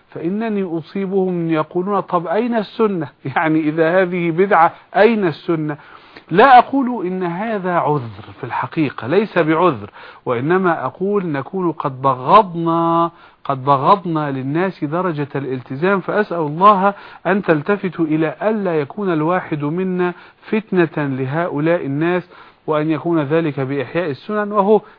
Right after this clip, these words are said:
الوقت ليس عيد الأم، اتفضلوا بروا أمهاتكم، اتفضلوا بروا حمواتكم، اتفضلوا بروا آبائكم، اتفضلوا اخرجوا مع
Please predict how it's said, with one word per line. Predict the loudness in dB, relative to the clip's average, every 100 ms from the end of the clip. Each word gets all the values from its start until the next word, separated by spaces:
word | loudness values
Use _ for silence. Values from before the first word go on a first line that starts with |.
| -8
الوقت | 0 4 4 2 0
ليس | -4 -2 -2 -2 0
عيد | -2 -2 -2
الأم، | -4 -2 -4 -4 -10 _
اتفضلوا | -6 -6 0 2 2
بروا | 6 4 4 0 0
أمهاتكم، | -2 -2 0 -2 -2 -6 -6 -8 -18 -20 _ _ -12
اتفضلوا | -6 -2 2 4 4
بروا | 6 4 4 0
حمواتكم، | 2 2 4 4 2 -4 -4 -6 -20 _ -10
اتفضلوا | -4 -2 0 2 4 6
بروا | 6 4 2 4 4
آبائكم، | 4 0 0 -2 -2 -6 -20 -12
اتفضلوا | -8 0 0 4 8 8 6
اخرجوا | 2 2 4 4
مع | 6 8 6